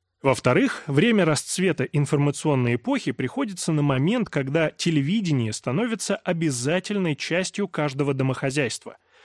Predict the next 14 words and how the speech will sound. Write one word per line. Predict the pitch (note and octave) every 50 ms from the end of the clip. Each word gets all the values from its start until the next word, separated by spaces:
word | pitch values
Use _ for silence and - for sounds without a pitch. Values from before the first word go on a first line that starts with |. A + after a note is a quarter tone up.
| - _
превращается | E3+ E3 D3+ C#3+ D3 C3+ - - A3 G3+ F#3 - F3
не | E3 D#3+
просто | - C4+ C#4 - - A3+
в | F3
диковинку, | D3+ C#3 F3 F3 - - G3 G#3 F#3 C#3 A#2 G#2 - - A#2 - - _ _ _ - - -
а | - E3 C#3
в | C3+
основное | B2+ - - C3+ B2 C#3 F3+ G3+ G3 E3+
средство | C#3 - - C3 C#3+ F#3 A3+ - - - - G#3 G#3+
проведения | - - D#3+ C#3 C#3+ C3 B2+ C#3+ C#3 C3 A#2 A2 A2
досуга | G#2+ A2 G#2+ - - F#3 A3 G#3 G3+
и | G3 - - A3+ A#3+ A#3 - A3
информирования | A3 G3+ - G3+ F#3+ F3 C3+ C3 B2+ B2+ B2 C3 C3 B2+ B2+ B2
населения. | B2 A#2 - - C#3 A#2+ G#2 F#2+ G2 F#2+ F#2+ -